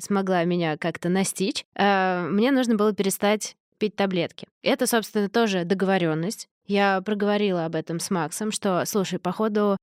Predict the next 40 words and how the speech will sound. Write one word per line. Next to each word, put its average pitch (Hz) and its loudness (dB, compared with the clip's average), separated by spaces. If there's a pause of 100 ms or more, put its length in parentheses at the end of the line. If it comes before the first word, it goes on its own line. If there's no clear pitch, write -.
так 226 2
складывается, 247 0
что 202 2
сами 233 2
мы 196 2
не 202 2
возьмем 190 2
и 185 0
не 208 6
начнем 202 2
заниматься 185 2
ребенком, 220 2
а 196 2
мы 220 6
вроде 185 -2
бы - -6
как 175 -6
с - -14
тобой 185 -2
оба 185 0
не 190 0
против. 330 2 (120)
Давай 214 2
я 190 0
перестану 196 -2
пить - -4
таблетки, 214 -2 (140)
и 247 0
если 220 2
я 202 2
забеременею, 214 4
то, 247 2
ну, 320 2
классно 233 2
будет 202 0
ребенок. 175 -2 (240)
Он 226 2
сказал 180 -2
«да», 180 -2 (220)
и, 320 2